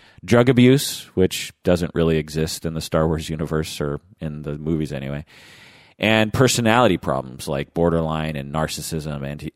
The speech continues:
antisocial, sadism, this sort of thing. All right, so let's get into the personality problems.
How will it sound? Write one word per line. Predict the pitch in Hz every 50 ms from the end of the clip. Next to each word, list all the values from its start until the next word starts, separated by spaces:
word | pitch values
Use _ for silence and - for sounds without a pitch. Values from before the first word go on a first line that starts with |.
| _ -
antisocial, | 82 85 80 - 73 - - 80 73 73 - - 80 73 71 73 73
sadism, | - - - 78 71 69 73 71 67 71 71
this | 71 76 -
sort | - - 67
of | 67 67
thing. | - - - - _ _ _ _ _ _ _ _ _ -
All | _ _ _ _ - 92
right, | 80 73
so | - 127 123
let's | 131 135 -
get | - 127 117
into | 123 120 113
the | 98 82
personality | - - 76 - - 76 73 71 69 69 69 67
problems. | - - - - - - - _ - - -